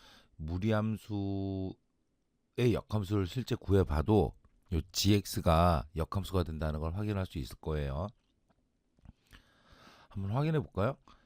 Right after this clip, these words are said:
F가 아니고 Y는 루트 X 마이너스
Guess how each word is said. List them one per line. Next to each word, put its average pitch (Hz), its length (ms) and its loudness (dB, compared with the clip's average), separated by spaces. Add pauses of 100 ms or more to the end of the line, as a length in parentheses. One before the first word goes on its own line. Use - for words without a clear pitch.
(380)
F가 - 1700 -4
아니고 76 580 -6 (1800)
Y는 90 1000 0 (220)
루트 92 760 -4 (420)
X - 300 -8
마이너스 90 600 -2